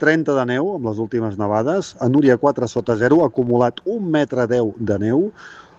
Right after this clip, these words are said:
a dalt del Montseny, zero graus, ha acumulat entre deu i cinquanta centímetres, però cap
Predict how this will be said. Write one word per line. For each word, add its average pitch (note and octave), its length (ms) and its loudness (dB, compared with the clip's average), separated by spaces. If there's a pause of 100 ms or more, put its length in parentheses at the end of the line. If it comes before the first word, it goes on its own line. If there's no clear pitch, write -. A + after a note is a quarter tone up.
(140)
a C3+ 100 4
dalt G#3+ 160 4
del G#3 140 2
Montseny, D3 480 0
zero F#3 260 4
graus, F3+ 640 0 (480)
ha B2+ 80 2
acumulat D#3 560 2
entre C#3+ 240 0
deu E3+ 160 4
i - 20 -2
cinquanta C3+ 480 -2
centímetres, A#2+ 720 -2
però A#2 240 2
cap A#2+ 160 -2